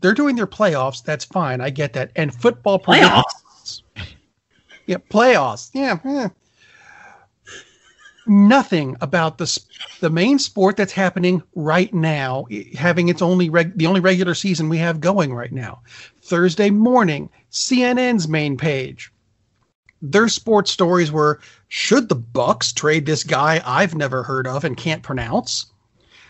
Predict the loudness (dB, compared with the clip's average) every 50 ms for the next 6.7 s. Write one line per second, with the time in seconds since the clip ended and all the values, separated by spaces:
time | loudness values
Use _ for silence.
0 | _ _ _ _ _ 2 2 4 4 4 4 4 2 2 2 0 0 0 0 -4
1 | -4 -2 -2 -4 -4 -4 -2 -2 -2 -2 -2 -4 -2 -2 0 0 0 0 0 -2
2 | -2 -4 -8 -10 -14 -18 -20 -20 -20 -20 _ _ _ -2 -2 -2 0 2 2 4
3 | 4 2 2 2 0 0 0 -2 -2 0 0 2 0 0 0 0 0 0 2 2
4 | 2 0 2 0 0 0 -2 -2 -6 -6 -4 -2 0 0 0 -2 -2 0 0 2
5 | 2 2 0 0 0 -2 0 0 -2 -2 0 0 0 0 0 0 2 4 4 4
6 | 4 2 0 -2 -4 -4 -2 0 0 0 0 -2 -6 -8